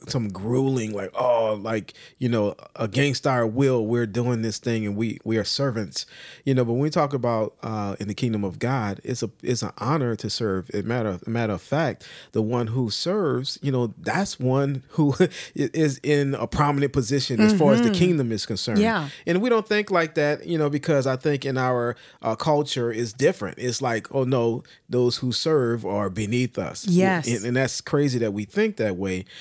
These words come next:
Speaker 1: But Jesus showed us, you know, how to serve one another. You know, he did it himself.
Speaker 2: Mm-hmm.
Speaker 1: He left an example for us of how we should, uh, treat one another, you know, and we should prefer others before ourselves.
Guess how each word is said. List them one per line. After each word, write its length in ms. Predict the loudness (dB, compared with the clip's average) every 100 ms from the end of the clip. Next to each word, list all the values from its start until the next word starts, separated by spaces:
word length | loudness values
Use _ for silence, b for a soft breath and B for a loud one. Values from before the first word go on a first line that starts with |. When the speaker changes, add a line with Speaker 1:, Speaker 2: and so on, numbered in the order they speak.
| B B
Speaker 1:
But 140 | -4
Jesus 480 | 0 0 0 0 -2
showed 400 | 0 0 0 0
us, 320 | -2 -4 -10 -14 b b -6
you 80 | 0
know, 220 | 2 2
how 360 | 0 0 2 2
to 200 | 0 -4
serve 440 | -2 0 2 0
one 160 | 0 0
another. 460 | 0 -2 -2 -2 -2
You 120 | 0
know, 160 | 0 0
he 240 | 0 -2
did 240 | 2 0
it 100 | 0
himself. 600 | -4 -4 -2 -2 -2 0 4
Speaker 2:
Mm-hmm. 320 | 4 4 2
Speaker 1:
He 140 | 4
left 360 | 4 2 0 -6
an 200 | -4 -2
example 520 | -2 0 2 2 -2
for 240 | 0 0 2
us 260 | 0 -2 -6 B B
of 140 | -2
how 220 | 2 2 2
we 180 | 0 -2
should, 380 | 0 -2 -2 -4
uh, 140 | -4
treat 320 | -2 0 2
one 140 | 2 0
another, 480 | 0 -2 -2 -4 -2
you 140 | -2
know, 120 | -2
and 220 | -2 -2 0
we 80 |
should 280 | 0 0 -2 B B
prefer 460 | -4 -2 2 2 2
others 300 | -2 -2 -4
before 300 | -6 -4 -2
ourselves. 580 | -2 -4 -4 -6 -10